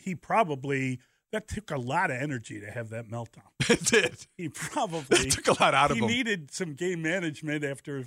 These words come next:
Speaker 2: I
Speaker 1: his
Speaker 2: think he was probably
Speaker 1: post-game.
Speaker 2: planning to play in both games until the meltdown. Then he thought,
Speaker 1: Exactly.
Speaker 2: "I'm, I'm spent.
Speaker 1: Yeah.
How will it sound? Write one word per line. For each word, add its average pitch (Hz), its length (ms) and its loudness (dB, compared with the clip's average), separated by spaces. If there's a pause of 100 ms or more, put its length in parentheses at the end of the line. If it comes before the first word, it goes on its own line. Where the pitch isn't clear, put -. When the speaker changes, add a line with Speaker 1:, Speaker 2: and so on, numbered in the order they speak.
Speaker 2:
I 160 120 6
Speaker 1:
his - 100 0
Speaker 2:
think 233 120 -2
he 226 80 0
was 208 180 2
probably 190 500 4
Speaker 1:
post-game. 151 140 0
Speaker 2:
planning 202 500 2
to 208 140 -4
play 156 380 2
in 196 80 0
both 156 340 0
games 247 440 -2 (300)
until 185 260 2
the 151 100 2
meltdown. 135 520 0 (640)
Then 175 160 2
he 202 80 4
thought, 143 320 2
Speaker 1:
Exactly. 196 380 -2
Speaker 2:
"I'm, 311 120 -2 (120)
I'm 147 160 0
spent. 107 520 -4
Speaker 1:
Yeah. 165 300 0